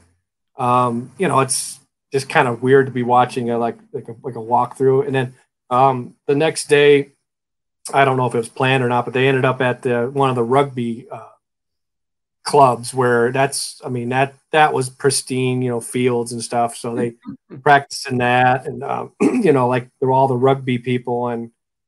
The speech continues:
Speaker 1: of course, London, I mean, they've been doing this for so long that
Speaker 2: Yeah.
Speaker 1: the, they're probably numb to the N F L, but they still seem to get a lot of people into these games. Um, and I don't, I got the impression that they don't give a damn about the N F L. I mean, I didn't hear anybody, like, talking about it or,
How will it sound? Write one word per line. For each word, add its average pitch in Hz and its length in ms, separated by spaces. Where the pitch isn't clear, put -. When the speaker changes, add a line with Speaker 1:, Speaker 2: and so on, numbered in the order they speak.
Speaker 1:
of - 120
course, 220 260
London, 165 380
I 135 60
mean, 139 120
they've 139 160
been 147 160
doing 151 240
this 127 100
for 127 140
so 123 240
long 117 640
that 117 180
Speaker 2:
Yeah. 139 280
Speaker 1:
the, 117 240
they're 151 120
probably 131 320
numb 123 320
to 120 80
the 127 140
N 127 100
F 127 160
L, 127 80
but 127 140
they 120 80
still 160 300
seem 147 260
to 135 40
get 135 380
a - 80
lot 127 160
of 127 100
people 139 280
into 127 180
these 120 200
games. 120 500
Um, 120 300
and 131 80
I 175 80
don't, 151 240
I 196 140
got 185 180
the 151 80
impression 135 460
that 117 100
they 131 100
don't 120 180
give 120 160
a 107 40
damn 120 260
about 127 300
the 131 80
N 131 100
F 127 160
L. 127 140
I 120 80
mean, 123 120
I 135 120
didn't 160 140
hear 147 160
anybody, 135 420
like, 123 260
talking 135 400
about 131 320
it 131 80
or, 120 160